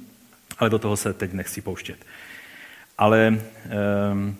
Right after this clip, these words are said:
ten setník, se kterým se Pán Ježíš setkal, který řekl: „Já jsem taky voják a řekni jenom slovo a, a, a můj sluha bude uzdraven,“ tak Pán Ježíš řekl s úžasem, říká: „Takovou víru jsem ani v Izraeli neviděl.“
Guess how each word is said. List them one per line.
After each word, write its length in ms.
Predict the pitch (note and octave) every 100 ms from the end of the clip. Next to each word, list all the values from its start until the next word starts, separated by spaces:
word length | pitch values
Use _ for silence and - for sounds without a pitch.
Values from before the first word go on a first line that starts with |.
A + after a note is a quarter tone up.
| -
ten 140 | - C3+
setník, 480 | G3+ G#3+ F3 F3 E3+
se 140 | D#3
kterým 300 | D#3+ D#3+ E3
se 160 | - D3+
Pán 220 | C3+ D3+
Ježíš 260 | D#3+ C3
setkal, 400 | - C#3+ - G#2+
který 220 | G2 C3+ C3
řekl: 400 | C#3+ D#3 C3+ A#2+
„Já 140 | C#3
jsem 220 | E3 D#3+ C#3+
taky 240 | F3 F3+
voják 360 | D3 E3 D3+ B2
a 60 |
řekni 260 | A2+ D3 D3+
jenom 200 | C#3+ C3+
slovo 520 | - C#3+ C#3+ C3+ G2+
a, 80 | E2+ - - - - - -
a, 300 | F#2+ G2 G2 G2+ G2
a 440 | G2 F#2+ F#2+ F#2+
můj 140 | F#2+ G2+
sluha 300 | - B2 A#2+
bude 180 | A#2 A2
uzdraven,“ 680 | C3 B2 C#3 C3+ D3+ D#3+ E3 - _ _ _ _ _ -
tak 140 | -
Pán 160 | B2 C3
Ježíš 200 | C#3+ C3
řekl 500 | C#3 - C3+ C3 A#2 -
s 540 | - - - - - -
úžasem, 460 | D#3 F#3+ - F#2+
říká: 240 | A2 C3 A2+
„Takovou 500 | G#2+ C3 - C3+ A2+
víru 240 | B2 B2
jsem 240 | A#2+ A#2
ani 200 | G#2+ G#2+
v 40 | F#2+
Izraeli 360 | F2 E2+ D#2+
neviděl.“ 420 | E2 D#2+ D#2 D2+